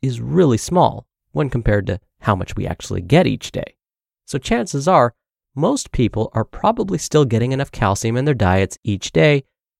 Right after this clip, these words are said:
even if they do consume caffeine. But as Aidan mentioned,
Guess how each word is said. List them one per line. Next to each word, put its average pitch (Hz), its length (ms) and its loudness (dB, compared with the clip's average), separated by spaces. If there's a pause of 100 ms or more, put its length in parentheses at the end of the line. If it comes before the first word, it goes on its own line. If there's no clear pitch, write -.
(100)
even 196 260 0
if - 80 -8
they 151 120 2
do 170 240 2
consume 110 440 -4
caffeine. - 520 0 (720)
But 143 120 2
as 135 120 0
Aidan 113 300 2
mentioned, - 380 -2